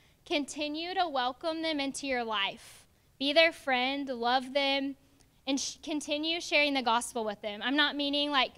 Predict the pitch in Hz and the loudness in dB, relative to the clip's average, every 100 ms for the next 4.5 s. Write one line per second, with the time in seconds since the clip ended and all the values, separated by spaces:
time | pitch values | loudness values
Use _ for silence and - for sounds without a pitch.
0 | - - - 269 - 294 277 254 247 254 | -20 -12 -4 -2 0 0 0 2 2 0
1 | 277 269 262 247 254 233 247 - 247 - | -2 -4 -4 -2 -2 -2 -6 -4 -6 -4
2 | 240 233 269 285 285 294 - 240 233 226 | -4 -2 -2 0 0 -2 0 0 0 0
3 | 254 240 226 233 233 - - - 254 262 | 0 0 -2 -6 -8 -14 -20 -4 -2 0
4 | 294 339 330 339 | 0 2 2 2